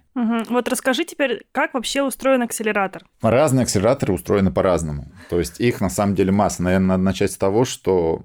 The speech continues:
Speaker 2: разделить акселераторы на типы. Есть, э, корпоративные акселераторы, опять-таки, как М Т С Стартап Хаб,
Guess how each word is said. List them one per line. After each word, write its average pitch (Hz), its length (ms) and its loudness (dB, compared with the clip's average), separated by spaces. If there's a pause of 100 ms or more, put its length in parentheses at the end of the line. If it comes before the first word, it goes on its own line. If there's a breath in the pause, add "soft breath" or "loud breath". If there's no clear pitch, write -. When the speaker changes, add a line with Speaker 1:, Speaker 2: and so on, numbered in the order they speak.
Speaker 2:
разделить 90 400 -2
акселераторы 87 520 -2
на 85 100 0
типы. - 380 -6 (300)
Есть, 107 460 -2
э, 95 300 4
корпоративные 87 640 -2
акселераторы, 113 600 -2 (220)
опять-таки, - 340 -4
как - 240 -10
М 80 80 -6
Т 85 140 0
С - 20 -6
Стартап - 380 -6
Хаб, 123 400 -4